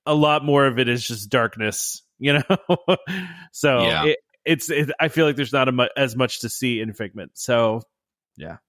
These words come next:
Speaker 2: Yeah, and
Speaker 1: Yeah.
Speaker 2: Figment's also very, like, it, it, it points you in a particular direction. You don't really get an opportunity to look around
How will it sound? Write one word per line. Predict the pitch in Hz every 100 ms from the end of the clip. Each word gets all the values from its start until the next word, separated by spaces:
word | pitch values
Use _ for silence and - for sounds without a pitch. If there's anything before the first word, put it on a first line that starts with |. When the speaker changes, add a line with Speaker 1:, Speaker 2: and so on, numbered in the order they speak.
| _ _
Speaker 2:
Yeah, | 123 110
and | 113
Speaker 1:
Yeah. |
Speaker 2:
Figment's | 151 160 156 123
also | 107 - 113
very, | 95 92 87 85 87
like, | 87 82 71 - -
it, | 98 -
it, | 101 - -
it | 101
points | - 123 104 -
you | 104
in | 92
a | 80
particular | 90 - 101 101 90
direction. | 76 73 80 80 - 69
You | 73
don't | 80
really | 82 80
get | 73
an | 71
opportunity | 67 - - 78 73
to |
look | 65 67 64
around | 64 62 60 57 -